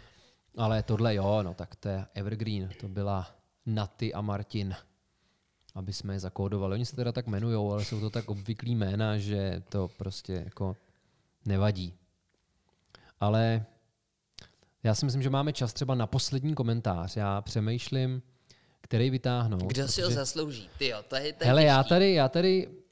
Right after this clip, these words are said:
Speaker 1: vidím dva a v podstatě oba dva jsou trošku namířený proti tobě, jo.
Speaker 2: Ty, hele, počkej, fakt chceš jako zakončit?
Speaker 1: Ne, ale
Speaker 2: Ne-,
Speaker 1: podle mě
Speaker 2: nezapomeň, že je dneska poslední den tohohle roku.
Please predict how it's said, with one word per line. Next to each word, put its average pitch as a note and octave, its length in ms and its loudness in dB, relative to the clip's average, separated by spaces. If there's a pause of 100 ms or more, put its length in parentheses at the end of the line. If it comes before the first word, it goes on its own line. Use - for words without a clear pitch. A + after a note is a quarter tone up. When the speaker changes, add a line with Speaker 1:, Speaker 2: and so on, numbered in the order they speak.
(120)
Speaker 1:
vidím D#3+ 500 0
dva A2+ 480 4
a A2+ 300 -2 (180)
v - 80 -20
podstatě D#3+ 640 0 (300)
oba C3 220 2
dva C#3+ 180 -2
jsou F3+ 200 -2
trošku D3+ 380 -2
namířený D#3 480 0
proti C#3+ 260 -4
tobě, C3+ 400 -2
jo. A1+ 120 -10 (1080)
Speaker 2:
Ty, C3+ 80 -6
hele, C3+ 200 -4
počkej, B2+ 240 -10
fakt C3 180 -4
chceš F3+ 260 -4
jako E3 220 -2
zakončit? D3 760 -8 (280)
Speaker 1:
Ne, F3+ 100 4
ale G#3+ 100 8
Speaker 2:
Ne-, D#3+ 60 0
Speaker 1:
podle F#3 240 6
mě G#3 100 6
Speaker 2:
nezapomeň, G#3 200 4
že F3+ 80 0
je F3+ 80 2
dneska F#3 320 -2
poslední E3 560 -6
den D#3 320 0
tohohle D#3+ 360 2
roku. A#3 300 8